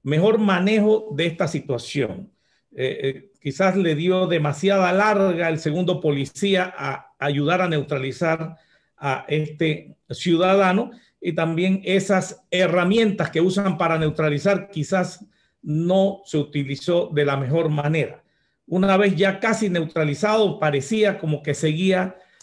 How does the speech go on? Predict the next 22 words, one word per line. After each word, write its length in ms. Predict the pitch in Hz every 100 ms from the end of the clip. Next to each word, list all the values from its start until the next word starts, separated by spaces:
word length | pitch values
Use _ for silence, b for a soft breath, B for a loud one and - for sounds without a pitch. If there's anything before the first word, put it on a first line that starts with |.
| B
eh, 300 | 156 143 135
haciendo, 600 | 135 135 175 170 170 160
pues, 220 | 160 135 -
uso 360 | 185 175 170
de 120 | 151 151
esta 180 | 175
herramienta. 640 | 165 151 165 180 180 180 - B _
No 400 | - 156 165 180
lo 140 | 175
sé, 260 | 165 208 220
aquí 320 | 151 - 180
hay 160 | 180 180
un 160 | 175 160
tema, 360 | 180 180 170
pues, 200 | 160 135
de 280 | 135 139 151
entrenamiento, 920 | 143 147 143 143 147 196 165 135 - b b b
de 140 | 143
aprender 680 | 147 151 156 156 160 226 220
de 180 | 170 175
esta 280 | 180 196 175
situación. 680 | - - 147 131 165 131